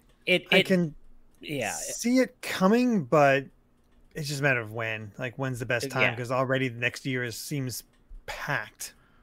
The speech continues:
Speaker 1: It, it beggars belief that they wouldn't be coming. I mean, especially in the case of Wind Waker and Twilight Princess, it just makes too much sense.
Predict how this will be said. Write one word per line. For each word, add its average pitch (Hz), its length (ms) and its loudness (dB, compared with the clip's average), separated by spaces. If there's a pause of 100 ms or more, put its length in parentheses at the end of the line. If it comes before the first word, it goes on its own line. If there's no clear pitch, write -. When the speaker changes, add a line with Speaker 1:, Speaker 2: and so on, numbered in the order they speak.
(240)
Speaker 1:
It, 170 180 -4
it 170 200 -4
beggars 202 320 2
belief 135 360 -4
that 123 80 -6
they 110 120 -4
wouldn't 104 280 -6
be 113 140 -4
coming. 113 380 -6
I 107 80 -8
mean, 113 160 -6
especially 135 540 -2
in 107 60 -6
the 101 60 -10
case 104 340 -6
of 95 160 -10
Wind 104 160 -6
Waker 98 220 -6
and 95 80 -10
Twilight 92 280 -6
Princess, 101 420 -10
it 117 140 -12
just - 440 -8
makes 107 300 -10
too 104 240 -10
much 92 300 -10
sense. - 480 -10